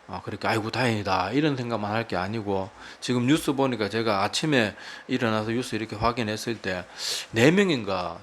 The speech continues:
그렇게 돌아가셨더라고요. 또 그런 것을 보면서 우리 하루아침에, 여러분 생각해 보세요. 이 집에, 깨끗한 집에 하루아침에 막 흙탕물이 들이닥쳐가지고 가전제품도 다 못 쓰게 되고, 뭐 옷이라고 애지중지하던 옷이고 이불이고 뭐 침대고 가구고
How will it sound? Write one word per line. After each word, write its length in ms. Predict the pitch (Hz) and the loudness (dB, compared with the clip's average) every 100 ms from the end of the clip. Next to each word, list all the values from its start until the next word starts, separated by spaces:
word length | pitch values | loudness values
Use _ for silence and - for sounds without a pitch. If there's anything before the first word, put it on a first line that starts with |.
| - | -14
그렇게 320 | 101 - 95 95 - - - | -12 -10 -10 -10 -18 -20 -8
돌아가셨더라고요. 880 | 135 120 110 127 127 104 92 90 92 101 | 0 0 2 -2 -4 -6 -8 -10 -14 -14
또 180 | 107 98 - - - - - | -12 -12 -12 -8 -4 -4 0
그런 220 | 139 131 | 4 6
것을 220 | 117 107 101 | 6 2 2
보면서 680 | 123 107 101 110 95 95 - - - 101 | 0 0 -2 -2 -2 -2 -6 -16 -14 -6
우리 440 | 101 107 101 98 | -2 0 0 -2
하루아침에, 720 | - 113 135 - - 127 92 - - 151 | 0 6 8 8 4 0 0 -4 -4 0
여러분 240 | 123 117 | 0 0
생각해 360 | 156 175 135 101 | 0 4 4 2
보세요. 420 | 110 110 101 90 - - - - | -4 -4 -6 -8 -16 -20 -20 0
이 100 | 151 | 2
집에, 260 | 147 170 160 | 6 6 6
깨끗한 500 | 127 131 180 147 147 | 4 4 4 2 2
집에 200 | 147 135 | 2 0
하루아침에 580 | 107 139 147 170 135 110 | 4 4 4 2 0 0
막 240 | 104 - | -2 -4
흙탕물이 500 | 131 165 165 156 123 | -4 -2 0 2 2
들이닥쳐가지고 1040 | 110 113 135 - 117 120 120 98 107 101 - | 0 0 -2 -2 -4 -4 -4 -6 -4 -6 2
가전제품도 760 | 120 135 143 131 - 110 104 | 4 6 4 2 0 -10 -10
다 280 | - - 120 | -8 -8 -4
못 120 | 123 | -4
쓰게 300 | - 131 117 | -2 -2 -2
되고, 320 | 120 117 101 | -4 -6 -6
뭐 240 | 101 104 127 | -6 -2 2
옷이라고 480 | 143 156 139 117 117 | 2 6 6 8 6
애지중지하던 640 | 135 131 123 120 113 107 | 4 -2 0 2 2 0
옷이고 360 | 107 139 - 127 | 0 0 0 0
이불이고 580 | 135 127 104 101 104 101 | 0 -2 -6 -4 -6 -6
뭐 140 | 101 104 | -10 -6
침대고 600 | - 147 143 127 104 95 | -6 0 4 4 2 2
가구고 540 | 104 104 139 117 95 | 2 4 2 0 -4